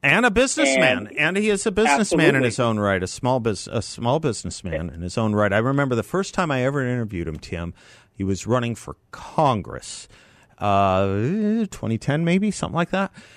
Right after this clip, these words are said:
Speaker 1: And I remember his line was, I hadn't heard it. Maybe you have, and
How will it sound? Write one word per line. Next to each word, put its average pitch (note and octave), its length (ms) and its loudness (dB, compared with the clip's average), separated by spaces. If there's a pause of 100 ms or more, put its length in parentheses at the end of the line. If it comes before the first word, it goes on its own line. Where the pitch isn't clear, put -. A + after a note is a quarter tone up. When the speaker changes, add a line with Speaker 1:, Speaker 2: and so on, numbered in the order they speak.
(280)
Speaker 1:
And C3 300 0
I A#2+ 80 2
remember C#3 440 2
his B2+ 280 -2
line A#2+ 380 2
was, G#2+ 260 2
I C3+ 120 2
hadn't C#3+ 200 0
heard C#3 240 0
it. F#2 80 0
Maybe C3 240 0
you A#2 200 4
have, G2 260 4
and F2 200 -6